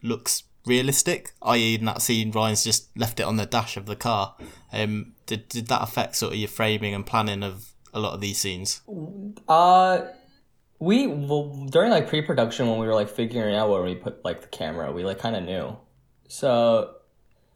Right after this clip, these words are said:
Speaker 2: I mean, there were some times when we were, like, actually blocking the scenes and we're like, "Oh, what we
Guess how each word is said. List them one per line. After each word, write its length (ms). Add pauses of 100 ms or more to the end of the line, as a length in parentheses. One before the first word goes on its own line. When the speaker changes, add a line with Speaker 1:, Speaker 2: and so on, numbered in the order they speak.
(160)
Speaker 2:
I 60
mean, 180
there 140
were 100
some 380 (640)
times 340
when 180
we 140
were, 140
like, 180
actually 340
blocking 460
the 60
scenes 240
and 80
we're 80
like, 180
"Oh, 480
what 220
we 320